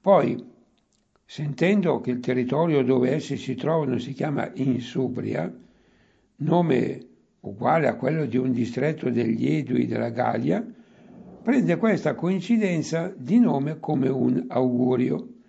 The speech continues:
Decide quindi di porre qui la residenza del suo popolo e fonda la città da cui dà il nome che oggi suona, Milano. Milano è dunque fondata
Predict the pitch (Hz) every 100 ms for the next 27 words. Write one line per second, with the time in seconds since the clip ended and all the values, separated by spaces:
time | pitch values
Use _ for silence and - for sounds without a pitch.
0 | _ _ _ _ - 123 - 135 143 135
1 | - 175 247 254 247 147 131 - 131 123
2 | 120 143 139 110 113 113 147 151 170 175
3 | 160 135 160 151 214 123 139 - - -
4 | _ 220 - 240 196 147 160 - 226 226
5 | 175 170 185 - 170 165 170 170 160 147
6 | 143 170 - - _ _ _ - 185 -
7 | - 208 - - 117 123 - - _ _
8 | _ _ _ 170 151 - - 65 123 _
9 | _ _ _ _ _ _ _ _ _ _
10 | _ _ _ _ _ 190 185 196 202 202
11 | 190 190 185 160 156 151 131 156 - 143
12 | - - 143 143 165 139 - -